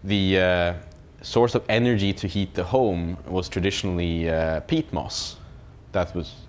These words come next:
dug out of a, a peat bog and lugged home and dried and then burnt. And obviously a very laborious process to create fuel, meaning that people weren't exactly inclined to fire up a giant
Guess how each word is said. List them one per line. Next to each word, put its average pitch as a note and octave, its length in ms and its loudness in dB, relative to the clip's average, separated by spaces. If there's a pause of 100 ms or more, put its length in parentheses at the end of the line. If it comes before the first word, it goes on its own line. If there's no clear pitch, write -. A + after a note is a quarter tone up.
(100)
dug G2+ 180 4
out F2+ 260 2
of E2+ 120 2
a, E2 560 -2
a - 40 -8
peat D#3+ 220 0
bog D3+ 280 4
and G#2+ 180 0 (380)
lugged G#2+ 240 2
home G2 260 2
and F#2+ 100 0
dried F2+ 360 4
and F2 120 0
then E2 140 0
burnt. E2 300 -2
And G2 100 0 (600)
obviously A2 340 4
a - 20 4
very G2+ 240 6
laborious F#2 640 4
process F#2 540 2
to D#2+ 160 -4
create E2 340 -2
fuel, F#2+ 480 0 (140)
meaning F2+ 360 -2
that D#2+ 320 -2
people F#2+ 260 -2
weren't F2+ 300 0
exactly F2 500 -4
inclined E2 520 -2
to - 100 -14
fire E2+ 240 2
up F2+ 160 0
a E2+ 40 -4
giant E2+ 640 -2